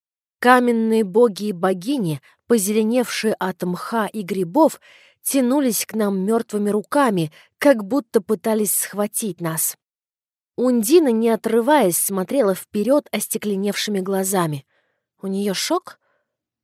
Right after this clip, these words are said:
Последствия раны на голове. Надо доставить её домой как можно скорее. Я позвоню доктору Дарби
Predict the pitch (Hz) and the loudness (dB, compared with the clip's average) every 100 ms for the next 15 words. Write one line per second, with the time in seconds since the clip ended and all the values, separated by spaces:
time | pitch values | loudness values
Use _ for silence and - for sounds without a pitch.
0 | _ - 196 - 202 - - 185 165 202 | _ -2 -2 0 -2 -2 -2 0 0 0
1 | 311 294 214 180 170 165 147 - _ _ | -2 -2 -2 -2 -4 -4 -8 -12 _ _
2 | _ - - - 214 302 - 233 226 269 | _ -20 -20 -14 0 0 4 2 2 0
3 | 269 - 208 185 185 185 247 - 170 185 | 0 -2 -4 -2 -2 -2 -2 -4 -8 -6
4 | 190 180 165 - 165 160 147 - _ _ | -4 -4 -8 -6 -6 -4 -8 -14 _ _
5 | - - - 254 403 339 254 262 285 311 | -20 -14 0 4 4 4 2 2 2 2
6 | 220 240 - 208 196 220 156 156 | 2 2 0 -2 0 0 0 -4